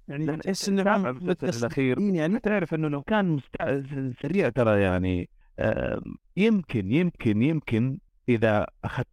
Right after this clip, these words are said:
Speaker 2: معلومة عنه قبل ما تشوفه يمكن تستمتع أكثر. ما أدري، أنا، أنا ما، ما جربت هذه لأن أنا شفته على عماها صراحة،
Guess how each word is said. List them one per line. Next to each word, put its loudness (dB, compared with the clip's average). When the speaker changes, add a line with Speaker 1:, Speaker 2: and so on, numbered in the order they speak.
Speaker 2:
معلومة 2
عنه 2
قبل 2
ما 4
تشوفه 0
يمكن 0
تستمتع -2
أكثر. -8
ما 2
أدري، -2
أنا، 0
أنا 0
ما، 2
ما 2
جربت -4
هذه -2
لأن 0
أنا 0
شفته -2
على 0
عماها -2
صراحة، -2